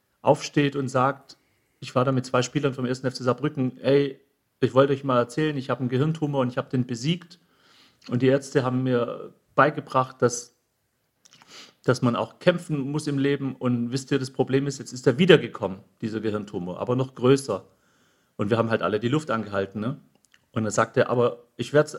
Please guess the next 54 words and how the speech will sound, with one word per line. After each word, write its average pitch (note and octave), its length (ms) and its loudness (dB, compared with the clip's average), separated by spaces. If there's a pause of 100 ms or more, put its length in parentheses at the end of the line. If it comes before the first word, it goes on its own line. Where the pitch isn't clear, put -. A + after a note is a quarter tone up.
(120)
ich D#3+ 140 -4
werd F3 120 6
ihn D#3 100 4
noch C#3 140 2
mal A#2+ 140 2
besiegen, G#2 500 -8
weil C#3 440 4 (360)
ich - 140 -6
geb - 160 2
da D#3 140 4
nicht C3 240 -2
auf." G2 180 0 (240)
Und, C3 380 -4
und D#3+ 260 -14
wisst F3 200 2
ihr, D#3+ 120 4
Kids, - 400 0
und C#3 160 -6
hat D3 140 2
er C#3+ 100 4
zu - 120 -10
den C3+ 120 0
anderen C#3+ 160 -4
Kindern C#3 220 -4
gesprochen, A#2+ 380 -4 (500)
"Ihr D#3 80 6
müsst - 220 2
es F#3 100 -2
auch G3 220 0
machen, A2 280 -2
ihr C#3+ 100 -2
müsst F#3 240 0
kämpfen, G3 340 2
ihr, C3+ 240 -4
ihr D#3+ 140 -4
müsst F3+ 180 -2
positiv F3+ 500 2
bleiben. A2+ 340 -4
Ich, C3+ 200 -12
ich - 180 -12
glaub F3+ 280 4
daran, C3 320 2
dass A#2+ 160 -6
ich C3+ 80 -6
das D3+ 160 -4
schaffe." C3 380 0 (580)
Und A#2+ 140 0
dann A#2 140 2
haben A#2+ 140 0
wir A2 120 0
halt G#2+ 200 -6
alle G#2+ 220 2
wirklich A2 320 -10
Tränen, A2+ 500 -2